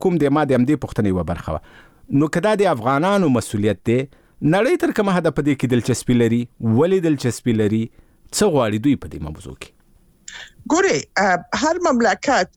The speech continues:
Speaker 2: اول خ-، راځو په د افغانستان، تاسو ویل چې د، د، د، د، د، د نړۍ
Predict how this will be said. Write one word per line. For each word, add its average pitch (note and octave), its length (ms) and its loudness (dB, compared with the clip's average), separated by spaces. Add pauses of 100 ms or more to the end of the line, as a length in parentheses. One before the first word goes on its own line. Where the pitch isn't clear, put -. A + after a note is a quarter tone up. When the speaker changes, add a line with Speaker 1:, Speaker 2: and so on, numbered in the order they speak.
(100)
Speaker 2:
اول D#4 220 2
خ-، A3+ 140 -2 (160)
راځو A3+ 340 0
په B3 80 0
د G#3 80 -2
افغانستان، G3+ 680 0
تاسو A#3 440 -2
ویل A3 100 2
چې G#3 80 -6
د، F#3 140 0 (360)
د، D#3+ 180 2
د، D3+ 220 2
د، D#3 180 2
د، - 20 4 (160)
د - 20 -4 (100)
نړۍ F3+ 180 2